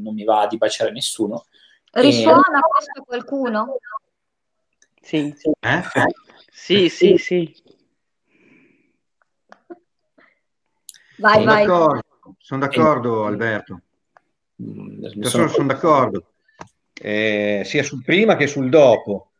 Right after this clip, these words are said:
Speaker 4: Ehm, da, sul piano ideale, eh, è così, perché secondo me è proprio una questione di atteggiamento.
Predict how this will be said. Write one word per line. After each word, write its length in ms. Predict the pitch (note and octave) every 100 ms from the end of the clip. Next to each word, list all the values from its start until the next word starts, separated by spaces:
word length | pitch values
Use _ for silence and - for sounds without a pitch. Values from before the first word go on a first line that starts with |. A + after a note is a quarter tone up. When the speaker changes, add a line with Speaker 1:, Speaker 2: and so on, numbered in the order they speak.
| _ _ _
Speaker 4:
Ehm, 1400 | - A2+ A2 G#2+ G#2+ G#2 G2+ G2+ G2+ G2 G2 G2 G2 G#2+ A2+
da, 220 | A#2+ B2
sul 220 | - A#2
piano 220 | - D3
ideale, 800 | C#3+ D3+ E3 D3+ D3 D3+ D#3+ F3 - _ _ _ _ _ _ - E3 _ B2 A#2+
eh, 380 | G#2+ G#2 G#2
è 160 | A#2+ A2+
così, 400 | A#2+ A#2 D3 G2+ - _ _ _ _ _ _
perché 960 | B2+ - B2 C3+ C#3 A#2+ A2+ G#2+ G#2+
secondo 280 | G2 A2 A2+
me 120 | C#3
è 40 | A#2+
proprio 240 | A2+ A2+
una 80 | G#2+
questione 360 | A#2 - C3+
di 300 | A2+ A2 G#2 G#2
atteggiamento. 1000 | A2 - B2 B2 A#2+ B2+ G#2 - F#2+